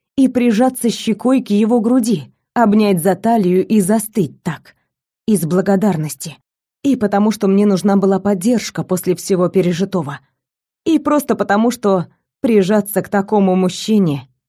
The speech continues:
счастье. И согласиться уехать с ним казалось закономерным. Лишь где-то очень глубоко пробежали иголочки опасения, что я соглашаюсь на что-то слишком серьезное. Грегори молча улыбнулся и пошел к волку.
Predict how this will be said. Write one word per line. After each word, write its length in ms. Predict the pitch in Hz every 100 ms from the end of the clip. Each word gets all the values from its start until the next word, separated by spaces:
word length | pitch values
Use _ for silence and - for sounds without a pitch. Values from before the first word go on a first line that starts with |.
| _ -
счастье. 680 | - 226 185 - 143 139 _ _ _ _ -
И 140 | 262
согласиться 720 | 254 208 208 208 254 220 220
уехать 500 | 196 214 262 269 175
с 80 | -
ним 300 | 190 185 180
казалось 500 | 175 226 240 240 226
закономерным. 840 | 175 226 220 226 185 131 147 135 _ _ _ _ _ _ _ _ _ 240
Лишь 380 | 226 208 185
где-то 400 | 170 180 202 202
очень 300 | 190 190 190
глубоко 500 | 170 175 180 170 226
пробежали 640 | 202 185 180 170 214 202 190
иголочки 460 | 190 214 196 -
опасения, 640 | 208 220 - 269 190 160
что 200 | 160 -
я 160 | 190 190
соглашаюсь 800 | 202 185 180 - 247 202 - - _ _ _ _ -
на 160 | 233 247
что-то 320 | - 214 214
слишком 480 | - 220 202 214 202
серьезное. 720 | 220 190 165 - 147 139 - _ _ _ _ _ _ _ _ _ _
Грегори 520 | 202 240 330 254 233 220
молча 380 | 226 240 208 185
улыбнулся 600 | 175 170 233 302 - 294
и 200 | - 190
пошел 360 | 175 - 202
к 100 | 202
волку. 460 | 147 131 123 135